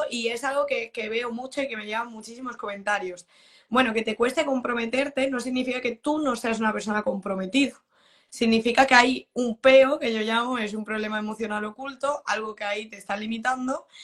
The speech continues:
y que por lo tanto hay que despejar, hay que sacar. ¿Vale? Entonces, lo primero que hice yo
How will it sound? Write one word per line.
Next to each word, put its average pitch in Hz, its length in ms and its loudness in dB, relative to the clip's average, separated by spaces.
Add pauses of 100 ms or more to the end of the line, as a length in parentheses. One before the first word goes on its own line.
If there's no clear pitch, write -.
(160)
y 247 140 -2
que 262 140 4
por 254 160 -2
lo 247 100 -2
tanto 254 240 2
hay 226 180 2
que 247 220 -2
despejar, 208 840 -4
hay 208 180 -4
que 233 180 -4
sacar. 185 600 -4 (540)
¿Vale? 214 260 4
Entonces, 226 480 -4
lo 233 180 0
primero 240 360 0
que 285 160 -2
hice 254 360 -4
yo 302 280 -2